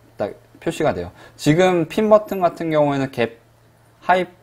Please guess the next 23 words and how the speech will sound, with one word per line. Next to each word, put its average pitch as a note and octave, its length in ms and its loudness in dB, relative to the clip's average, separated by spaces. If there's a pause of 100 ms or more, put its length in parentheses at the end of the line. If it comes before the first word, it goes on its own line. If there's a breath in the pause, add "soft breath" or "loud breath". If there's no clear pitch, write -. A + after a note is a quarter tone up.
언더바 B2 500 0
핀 F#3+ 220 -6
해가지고 C3+ 680 0
D C3 380 -2
콜론 C#3 340 -2
팔 C#3+ 340 2
콜론 C3+ 300 -2
I G#2 260 0
해가지고 B2+ 400 -2
이제 G2+ 120 -4
핀을 F3 280 -4
할당해서 E3 540 -2 (260 loud breath)
제어를 B2+ 320 2
했는데, C#3+ 560 -2 (300 loud breath)
그렇게 - 280 2
안 G#2 180 4
하고 A#2+ 380 2
바로 A2 280 2
이제 G2+ 200 -6
보드 C3+ 340 -2
점 C3+ 180 -4
한 C3 140 -2
다음에 A#2 480 0